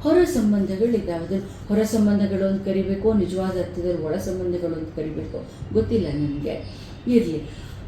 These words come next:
ಈ ಕಾದಂಬರಿಯ ಬಗೆಗೆ ಬರಿತಾ ಕನ್ನಡದ ಬಹಳ ಮುಖ್ಯವಾದ ವಿಮರ್ಶಕರು ಟಿ ಪಿ ಅಶೋಕ್ ಒಂದು ಮಾತು ಹೇಳ್ತಾರೆ. ನಿಜ ಅಂದ್ರೆ, ದಾಂಪತ್ಯದ ಆಚೆಗೆ ಕಟ್ಕೊಂಡಂಥ ರಾಯರು ಮತ್ತು ಕಾವೇರಿಯ ಸಂಬಂಧವೇ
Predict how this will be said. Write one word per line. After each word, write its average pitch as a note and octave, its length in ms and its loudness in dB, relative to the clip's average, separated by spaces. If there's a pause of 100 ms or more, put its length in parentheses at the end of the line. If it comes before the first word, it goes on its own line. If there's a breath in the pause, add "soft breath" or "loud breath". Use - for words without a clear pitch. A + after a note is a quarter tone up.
(220)
ಈ C#4+ 240 10
ಕಾದಂಬರಿಯ C4+ 840 4
ಬಗೆಗೆ G#3+ 380 4
ಬರಿತಾ F#3+ 800 2
ಕನ್ನಡದ F3+ 400 0 (140)
ಬಹಳ G3 220 -2
ಮುಖ್ಯವಾದ F#3+ 500 -2
ವಿಮರ್ಶಕರು E3+ 640 -4
ಟಿ G3 60 -4
ಪಿ - 160 -6
ಅಶೋಕ್ G#3+ 420 -4
ಒಂದು F#3+ 200 -2
ಮಾತು E3 280 -6
ಹೇಳ್ತಾರೆ. D3+ 420 -8 (460 loud breath)
ನಿಜ A#3 340 4
ಅಂದ್ರೆ, F3 600 0 (380 loud breath)
ದಾಂಪತ್ಯದ B3 720 0
ಆಚೆಗೆ C4 580 -4
ಕಟ್ಕೊಂಡಂಥ G3+ 920 -2 (460 loud breath)
ರಾಯರು A3 520 2
ಮತ್ತು A3+ 360 0
ಕಾವೇರಿಯ G3 600 0
ಸಂಬಂಧವೇ G3+ 840 0